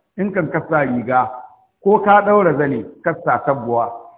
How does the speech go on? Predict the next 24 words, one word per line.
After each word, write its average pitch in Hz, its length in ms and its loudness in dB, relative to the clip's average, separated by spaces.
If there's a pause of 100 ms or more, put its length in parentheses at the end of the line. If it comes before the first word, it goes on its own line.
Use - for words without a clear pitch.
(100)
ka 151 80 2
rufe 151 320 2
zanen 127 280 -8
nan 123 160 -8
to 120 160 -8
suna 127 180 -10
hishe 101 360 -16
ka. 90 80 -20 (420)
Ta 117 140 -20
ce, 113 60 -12 (140)
"Eh, 107 100 -14
sama." 107 220 -10 (1500)
Ba 165 240 4
ta 277 140 4
sun 233 140 0
kai 214 120 0
ka 180 100 2
bar 185 140 2
ɗawafi, 151 440 2
ta 180 140 -4
sun 170 160 -6
kai 135 160 -10
ka 127 140 -12
sama. 120 220 -10